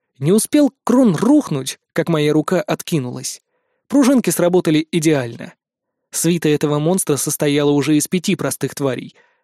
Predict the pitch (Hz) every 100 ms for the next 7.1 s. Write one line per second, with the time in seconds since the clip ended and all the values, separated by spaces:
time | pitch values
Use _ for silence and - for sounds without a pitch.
0 | - 185 196 262 269 - 220 - - 202
1 | 160 160 202 208 202 185 240 220 - -
2 | _ _ - 139 139 131 139 175 - 131
3 | 131 131 - 143 151 135 156 - 131 -
4 | - _ _ _ _ _ _ - 262 233
5 | 220 226 233 233 147 - 202 220 143 -
6 | 151 156 170 180 175 160 156 127 - 135